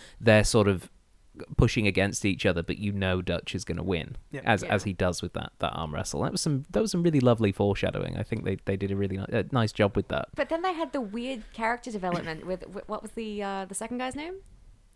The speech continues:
Speaker 1: Uh, Dylan.
Speaker 3: Dylan, yeah.
Speaker 1: Yeah.
Speaker 3: So when Dylan, like, the whole film, he's like, "Oh, you know, I'm, I'm secretly betraying you, and, you know,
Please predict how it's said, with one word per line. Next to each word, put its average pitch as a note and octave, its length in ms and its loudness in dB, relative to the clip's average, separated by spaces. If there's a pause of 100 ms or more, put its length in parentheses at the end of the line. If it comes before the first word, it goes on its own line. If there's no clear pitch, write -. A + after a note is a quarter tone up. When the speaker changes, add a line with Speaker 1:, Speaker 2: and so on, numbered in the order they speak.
(160)
Speaker 1:
Uh, G2+ 200 8
Dylan. G2 380 4
Speaker 3:
Dylan, E3+ 340 -2
yeah. G#3 140 0
Speaker 1:
Yeah. F#3 40 0
Speaker 3:
So A#3 160 2
when A#3 160 2
Dylan, A3+ 300 0
like, F#3+ 160 -2
the - 80 -4
whole G#3 160 0
film, G3 360 -2
he's F#3 200 -4
like, F3 240 -4
"Oh, A#3 220 2
you A3+ 140 -2
know, G#3+ 100 -2
I'm, G3 400 -2 (160)
I'm F#3 160 -4
secretly G#3 400 -8
betraying F#3 420 -8
you, F3+ 120 -8
and, F3 140 -8
you D3 100 -12
know, E3+ 140 -8